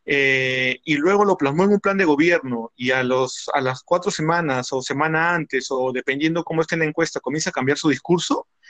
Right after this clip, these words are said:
pues ya pierde todo tipo de credibilidad. Yo creo que para el elector eso debe ser esencial y muy importante.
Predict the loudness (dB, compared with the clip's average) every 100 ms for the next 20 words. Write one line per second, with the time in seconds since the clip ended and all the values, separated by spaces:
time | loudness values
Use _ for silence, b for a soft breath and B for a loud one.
0 | B B -4 0 0 2 2 2 0 -2
1 | -2 -4 -4 0 0 0 -2 0 0 0
2 | -8 -20 B B _ -2 0 2 0 2
3 | 0 0 0 0 0 0 0 -4 -6 -4
4 | 2 2 2 2 0 -2 -2 -4 -2 -4
5 | -2 0 0 -4 -10 -6 -2 -2 -2 -4
6 | -2 -2 -4